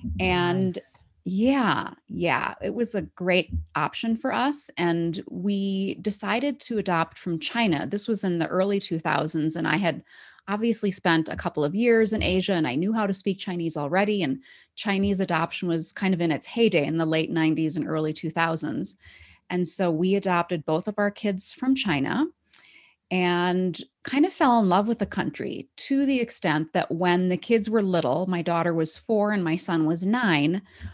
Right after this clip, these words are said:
Speaker 1: my husband and I decided we wanted to go back to China and live with them as a family.
Speaker 2: Ah.
Speaker 1: So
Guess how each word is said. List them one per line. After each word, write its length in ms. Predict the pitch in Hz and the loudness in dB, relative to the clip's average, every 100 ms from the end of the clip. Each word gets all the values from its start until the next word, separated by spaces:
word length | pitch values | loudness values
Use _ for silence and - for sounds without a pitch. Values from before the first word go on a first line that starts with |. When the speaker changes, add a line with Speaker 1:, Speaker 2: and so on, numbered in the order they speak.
| - | -10
Speaker 1:
my 100 | 226 | -4
husband 380 | 190 196 190 202 | 0 0 0 0
and 120 | 185 175 | 0 0
I 120 | 165 | -2
decided 520 | 180 - 165 160 160 | -4 0 2 2 2
we 140 | 175 | 2
wanted 240 | 165 165 160 | 4 2 0
to 80 | - | -2
go 120 | 165 | 0
back 320 | 165 220 302 | 4 4 2
to 80 | 233 | -2
China 360 | - 175 160 160 | -2 2 4 4
and 260 | 165 170 | 2 0
live 220 | 170 170 | 0 0
with 140 | 160 160 | -2 -2
them 400 | - - - - - | -4 -4 -6 -6 -4
as 180 | 160 | -4
a 60 | 160 | -4
family. 560 | - - - - - - - - - 339 - - | -4 -4 -4 -8 -12 -14 -16 -18 -14 -14 -16 -8
Speaker 2:
Ah. 480 | 202 135 120 113 110 | -4 -4 -6 -10 -14
Speaker 1:
So 280 | - 208 | -6 -2